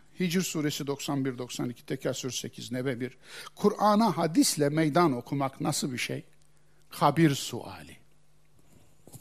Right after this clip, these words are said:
Bakar mısınız? Hangi yalancı dizdi bunu Allah aşkına?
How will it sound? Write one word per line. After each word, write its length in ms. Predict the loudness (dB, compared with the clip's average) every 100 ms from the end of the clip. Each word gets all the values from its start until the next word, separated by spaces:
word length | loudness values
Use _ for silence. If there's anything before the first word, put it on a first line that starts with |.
| -20 -20 -20 -20 -20 -20 -20 -20 -14
Bakar 260 | -10 -6 -6
mısınız? 560 | -6 -8 -16 -20 -20 -20 -20 -20 -20 -20 -20 -20 -20 -20 -20 -20 -20 -20 -20 -20 -20 -20 -20 -20 -20 -20 -20 -20 -20 -20 -12
Hangi 360 | -2 0 2
yalancı 640 | 0 0 -4 -6 -10 -14 -12
dizdi 320 | -12 -12 -14
bunu 140 | -14 -16
Allah 220 | -12 -12 -10
aşkına? 500 | -10 -12 -14 -18